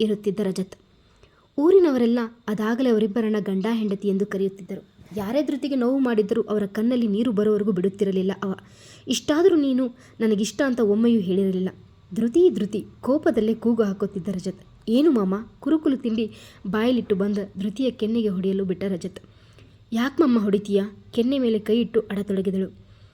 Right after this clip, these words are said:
"ಆ ರಘು ಜೊತೆ ಯಾಕ್ ಆಟ ಆಡ್ತಿದ್ದೆ?" ಅವನ ಕೋಪಕ್ಕೆ ಕಾರಣ ಅವಳು ರಘು ಜೊತೆ ಆಟ ಆಡಿದ್ದು. ಎಂಟು ವರ್ಷದ ಹುಡುಗ ರಜತ್, ಮೂರು ವರ್ಷದ ಹುಡುಗಿ ಧೃತಿ. "ನಾನೇನು ಬೇಕು ಅಂತ ಹೋಗಿರ್ಲಿಲ್ಲ ಮಾಮ, ನಾನು ಹುಡುಕಿಕೊಂಡು ಬಂದಿದ್ದ,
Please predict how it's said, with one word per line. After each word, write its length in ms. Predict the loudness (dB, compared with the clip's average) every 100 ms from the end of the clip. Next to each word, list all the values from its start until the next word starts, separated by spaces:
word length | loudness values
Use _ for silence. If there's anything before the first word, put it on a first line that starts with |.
| -20 _ -20 _ -8
"ಆ 120 | -2 0
ರಘು 220 | 2 2
ಜೊತೆ 260 | 0 0
ಯಾಕ್ 240 | 0 0 -2
ಆಟ 160 | -2
ಆಡ್ತಿದ್ದೆ?" 340 | -2 -2 -2 -2
ಅವನ 380 | -2 -8 -6 -4
ಕೋಪಕ್ಕೆ 420 | -4 -4 -4 -6
ಕಾರಣ 280 | -4 -4 -4 -2
ಅವಳು 160 | 0
ರಘು 240 | 0 0 0
ಜೊತೆ 220 | 0 -4
ಆಟ 300 | -8 -8 -4
ಆಡಿದ್ದು. 320 | -4 -4 -8 -14 -6
ಎಂಟು 240 | -4 0
ವರ್ಷದ 240 | 0 0 -2
ಹುಡುಗ 260 | -2 -4 -4
ರಜತ್, 480 | -6 -8 -10 -12
ಮೂರು 200 | -6 -2
ವರ್ಷದ 300 | -4 -4 -6 -6
ಹುಡುಗಿ 220 | -4 -4
ಧೃತಿ. 300 | -6 -8 -12 -14 -20 -20 -20 -20 -20 -12
"ನಾನೇನು 360 | -6 -2 0 0
ಬೇಕು 380 | 4 4 4 -2
ಅಂತ 160 | -2
ಹೋಗಿರ್ಲಿಲ್ಲ 520 | -2 0 0 2 0 0
ಮಾಮ, 260 | -2 -4 -8 -12 -20 -20 -4
ನಾನು 160 | 0 0
ಹುಡುಕಿಕೊಂಡು 560 | 0 -2 -2 -2 0
ಬಂದಿದ್ದ, 360 | 0 0 -2